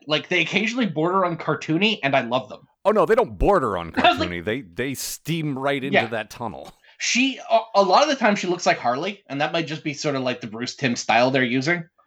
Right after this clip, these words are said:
Speaker 2: Yeah, I mean, most of the dudes look the same and most of the ladies look the same. That's
Speaker 1: But she's
Speaker 2: just
Speaker 1: ba-, she's basically got, like, the big, like, the big,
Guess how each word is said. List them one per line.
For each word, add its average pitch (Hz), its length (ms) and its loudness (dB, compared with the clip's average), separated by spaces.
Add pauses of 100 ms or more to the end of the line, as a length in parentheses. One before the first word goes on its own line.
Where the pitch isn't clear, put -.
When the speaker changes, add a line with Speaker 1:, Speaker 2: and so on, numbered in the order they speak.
(140)
Speaker 2:
Yeah, 339 200 2
I - 120 -2
mean, 143 160 0
most 139 240 2
of 131 80 -4
the 131 40 2
dudes 110 300 -2
look 113 160 -2
the 110 80 -8
same 95 300 -2
and 90 80 -6
most 85 240 -6
of 92 80 -6
the 95 80 -6
ladies 76 320 -8
look 82 160 -14
the 82 60 -14
same. 73 260 -14
That's 76 100 -2
Speaker 1:
But 185 100 4
she's 202 160 2
Speaker 2:
just 208 160 4
Speaker 1:
ba-, - 60 -10 (320)
she's 165 240 -2
basically 196 380 4
got, 175 180 4
like, 165 160 0
the 165 60 0
big, 147 400 2
like, 151 180 0
the 151 60 -4
big, 170 340 0